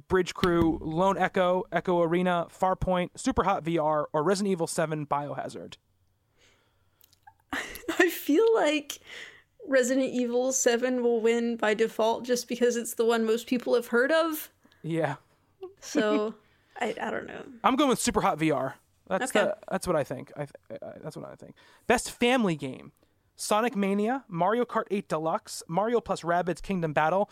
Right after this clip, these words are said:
Speaker 1: Super Mario Odyssey, or Splatoon Two. I think it's Super Mario Odyssey.
Speaker 2: I agree.
Speaker 1: Um, yeah, definitely.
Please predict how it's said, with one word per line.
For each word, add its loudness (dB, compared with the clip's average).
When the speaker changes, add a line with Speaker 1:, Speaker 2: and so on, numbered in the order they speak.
Speaker 1:
Super 2
Mario 4
Odyssey, 2
or 2
Splatoon -2
Two. -2
I 4
think 0
it's -4
Super 0
Mario -2
Odyssey. -6
Speaker 2:
I 2
agree. -4
Speaker 1:
Um, -4
yeah, -8
definitely. -12